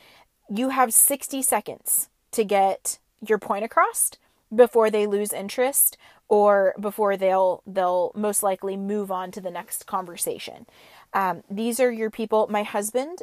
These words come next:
is the reddest <laughs> red you've ever met in your life. So he's always looking for the next thrill, the next, um, you know, w-, we just wanna have fun. We just want, this is a head-oriented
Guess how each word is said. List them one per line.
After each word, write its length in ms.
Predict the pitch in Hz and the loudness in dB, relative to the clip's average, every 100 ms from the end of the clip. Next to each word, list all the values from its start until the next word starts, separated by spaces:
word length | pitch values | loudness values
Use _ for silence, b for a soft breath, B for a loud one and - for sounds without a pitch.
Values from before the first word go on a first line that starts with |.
| - | -4
is 520 | 208 202 196 196 - - _ - | -2 0 0 -2 -4 -6 _ -18
the 200 | 208 208 | -8 -6
reddest 440 | 190 185 247 - | 0 0 2 2
<laughs> 20 | - | 10
red 240 | 233 214 | 10 10
you've 160 | 196 196 | -2 -6
ever 180 | 190 | -6
met 200 | 190 180 | -8 -10
in 80 | - | -10
your 120 | 180 | -8
life. 360 | 170 139 262 - _ b b b b b | -4 -4 -4 -12 _ b b b b b
So 420 | - - 208 208 | -6 4 4 4
he's 240 | 190 233 214 | 0 -4 -2
always 420 | 208 208 240 226 | 0 2 2 0
looking 320 | 220 214 202 | -4 -4 -10
for 140 | 208 196 | -6 -6
the 80 | |
next 340 | 185 185 - - _ _ - - - - | -6 -4 -6 -6 _ _ -20 -20 -16 -4
thrill, 560 | 240 226 185 147 87 b b b | 4 4 4 0 -4 b b b
the 100 | 214 | -2
next, 600 | 208 196 180 - - - - | 0 0 0 -2 -4 -4 -8
um, 460 | 202 196 180 180 214 B B B - | -14 -10 -12 -12 -18 B B B -8
you 100 | 226 | -2
know, 220 | 214 196 | 2 2
w-, 180 | 190 202 - | 0 -8 -4
we 180 | 214 | -2
just 200 | 262 277 | 0 -2
wanna 140 | 254 240 | -4 -4
have 120 | 226 | -6
fun. 340 | - 160 226 - _ | -2 -2 -4 -16 _
We 160 | 214 220 | -6 -4
just 260 | 226 - | 2 2
want, 560 | 226 214 208 196 - - b b b b | 4 0 0 -4 -8 -12 b b b b
this 420 | 196 - 214 233 | -12 0 6 6
is 100 | 226 | 6
a 100 | 208 | 0
head-oriented 1900 | - - 208 202 233 277 - _ _ - 247 254 262 262 262 - 262 254 254 | 0 2 4 4 2 -2 -8 _ _ 4 8 8 6 -2 -4 0 2 2 0